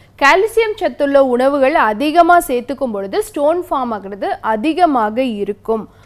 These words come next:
அப்படிங்கிறது நம்ம எல்லார்கிட்டயும் இருக்கக்கூடிய ஒரு பெரிய நம்பிக்கையாக கூட நம்ம சொல்லலாம். ஆனா, இது உண்மையா அப்படின்னு சொல்லி பார்த்தீங்கன்னா, Council for Renal Nutrition அப்படிங்கிற ஒரு அமைப்பு என்ன சொல்றாங்கன்னா,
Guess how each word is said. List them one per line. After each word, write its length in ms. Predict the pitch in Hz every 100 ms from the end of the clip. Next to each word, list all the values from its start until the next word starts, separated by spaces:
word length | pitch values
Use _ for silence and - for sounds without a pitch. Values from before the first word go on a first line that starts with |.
| -
அப்படிங்கிறது 580 | 240 240 302 269 226 370
நம்ம 200 | 330 226
எல்லார்கிட்டயும் 760 | 208 233 247 240 214 277 339 202
இருக்கக்கூடிய 640 | 233 262 262 233 220 302
ஒரு 180 | 254 196
பெரிய 580 | 220 214 262 214 160 - 190
நம்பிக்கையாக 720 | 233 254 294 294 254 220 220
கூட 240 | 214 254
நம்ம 200 | 277 185
சொல்லலாம். 420 | 185 208 196 185 - _ -
ஆனா, 180 | - 311
இது 280 | 415 311 262
உண்மையா 600 | 269 392 508 403 320 226
அப்படின்னு 240 | 196 269
சொல்லி 260 | 320 254 214
பார்த்தீங்கன்னா, 600 | 208 190 190 185 262 277 - _ _
Council 480 | 320 403 508 - 466 453
for 260 | 320 240 233
Renal 400 | 294 381 403 294
Nutrition 640 | 269 277 294 277 - 254 -
அப்படிங்கிற 380 | 220 214 254 269
ஒரு 180 | 254 214
அமைப்பு 400 | 196 233 320 320
என்ன 220 | 220 269 330
சொல்றாங்கன்னா, 800 | 262 208 185 180 180 262 254